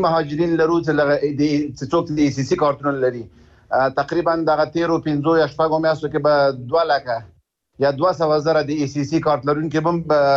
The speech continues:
بیرته افغانستان ته ډیپورټ سوي او یا به ستانه سوي. یعنی فعلاً، موږ تقریبا یو اعشاریه څلور میلیونه د پی او آر کارت لرونکي افغانان، پاکستان کې د ډیپورټ سره مخامخ دي چې بیرته افغانستان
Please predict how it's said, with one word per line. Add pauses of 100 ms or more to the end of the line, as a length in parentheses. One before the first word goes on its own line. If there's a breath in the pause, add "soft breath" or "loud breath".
(1040 soft breath)
بیرته (100)
افغانستان
ته
ډیپورټ (100)
سوي (140)
او (120)
یا
به
ستانه
سوي. (560 loud breath)
یعنی
فعلاً، (800)
موږ (100)
تقریبا (140)
یو (140)
اعشاریه
څلور
میلیونه
د
پی (100)
او (100)
آر
کارت
لرونکي
افغانان، (880 soft breath)
پاکستان
کې
د (720)
ډیپورټ (120)
سره (1000)
مخامخ (100)
دي
چې
بیرته
افغانستان